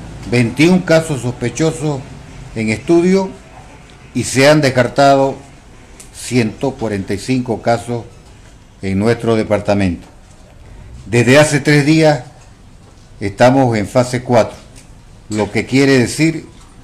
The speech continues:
que ha comenzado el contagio comunitario. Se trata de una mujer de setenta y ocho años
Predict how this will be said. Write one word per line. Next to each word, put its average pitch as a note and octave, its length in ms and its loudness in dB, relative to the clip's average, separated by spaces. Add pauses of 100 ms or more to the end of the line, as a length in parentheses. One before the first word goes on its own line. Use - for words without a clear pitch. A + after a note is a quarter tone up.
(160)
que A2+ 100 0
ha B2+ 120 4
comenzado C#3+ 720 4 (840)
el A2 160 -2
contagio C3 720 0
comunitario. G#2 640 -2 (2750)
Se B2+ 140 0
trata F3+ 540 2 (380)
de A#2+ 200 0
una D3 180 4
mujer C#3+ 640 0
de A2 160 -6
setenta G#2 480 -4
y A#2+ 60 2
ocho C3+ 340 2
años D3+ 360 2